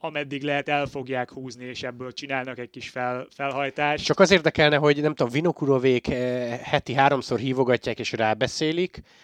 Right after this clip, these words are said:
Speaker 2: vagy Cavendish csak tényleg játszik egy picit, és ő, és ő tudja, hogy erre rá kell menni, mert így ne. Tehát ne az legyen rólam az utolsó kép, hogy a mentőautóba ülök, már mint a túros utolsó kép.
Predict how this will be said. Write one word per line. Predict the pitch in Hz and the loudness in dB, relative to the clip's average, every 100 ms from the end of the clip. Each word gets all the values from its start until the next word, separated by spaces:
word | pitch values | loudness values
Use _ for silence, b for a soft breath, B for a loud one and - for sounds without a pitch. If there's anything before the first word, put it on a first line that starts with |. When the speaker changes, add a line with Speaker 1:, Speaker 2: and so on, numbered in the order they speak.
| b b | b b
Speaker 2:
vagy | 127 127 | -2 0
Cavendish | - 135 131 127 | 4 4 4 0
csak | - 135 | -2 -4
tényleg | - 123 113 | 2 2 4
játszik | 113 110 - 113 | 2 2 0 -6
egy | 110 98 | -6 -6
picit, | 120 - 113 | -8 -8 -4
és | 117 - | -4 -2
ő, | 110 107 | -4 -4
és | 101 - | -4 -6
ő | |
tudja, | 98 101 92 | -6 -6 -6
hogy | 90 | -4
erre | 85 | -6
rá | 85 82 | -6 -8
kell | - 85 | -8 -10
menni, | 85 85 | -10 -10
mert | 85 87 | -10 -6
így | 117 110 | -4 -4
ne. | 101 92 | -4 -8
Tehát | - - - 95 | -8 -16 -8 2
ne | 131 | 8
az | 143 127 | 8 8
legyen | 123 120 | 2 2
rólam | 113 113 | 2 0
az | 107 | -2
utolsó | 113 113 117 - 104 | -4 0 0 0 -4
kép, | 110 110 | -4 -2
hogy | 104 | -2
a | |
mentőautóba | 101 98 92 98 87 98 95 | -2 -4 -4 -4 -4 -6 -4
ülök, | 98 92 | -4 -4
már | 104 | -4
mint | 104 104 | -4 -6
a | |
túros | - 101 95 - | -6 -6 -6 -10
utolsó | 92 87 80 80 | -12 -12 -12 -12
kép. | 78 - | -14 -18